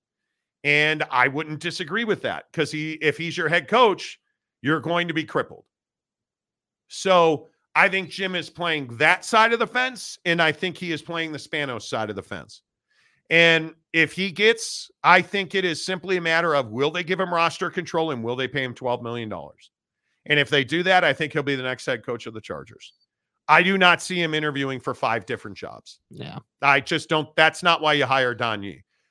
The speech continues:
Speaker 1: You hire Don Yee because you targeted the Charger job. That's why you hired Don Yee.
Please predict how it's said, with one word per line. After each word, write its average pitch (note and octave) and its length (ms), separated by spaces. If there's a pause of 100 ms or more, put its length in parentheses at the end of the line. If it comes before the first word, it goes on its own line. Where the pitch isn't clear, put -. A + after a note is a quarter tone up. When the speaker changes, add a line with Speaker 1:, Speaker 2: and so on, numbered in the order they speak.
(120)
Speaker 1:
You D#3+ 220
hire F#3+ 320
Don F3 340
Yee C#3 380 (240)
because D3 380
you D3+ 120
targeted C#3+ 800 (460)
the C3+ 180
Charger A#2 460
job. C#2+ 260 (1080)
That's E3+ 460
why E3+ 160
you D#3 180
hired C3 520
Don A2 280
Yee. F2+ 240